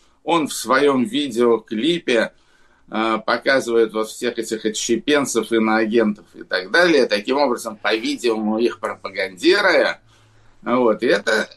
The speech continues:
и это на самом деле интересная штука. Я подумал, что действительно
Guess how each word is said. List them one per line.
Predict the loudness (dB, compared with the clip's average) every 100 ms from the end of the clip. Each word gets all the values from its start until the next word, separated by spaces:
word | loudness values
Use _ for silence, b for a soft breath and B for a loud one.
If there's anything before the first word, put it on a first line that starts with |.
| -20
и | -10 -2
это | -2 -4
на | -12 -10
самом | -6 -6
деле | -2 2 2
интересная | 2 2 0 -2 -2 -4
штука. | -2 -2 0 2
Я | 2 2
подумал, | 0 -2 -2 -2
что | -2 -6
действительно | -2 -2 -2 -10 -2 0 0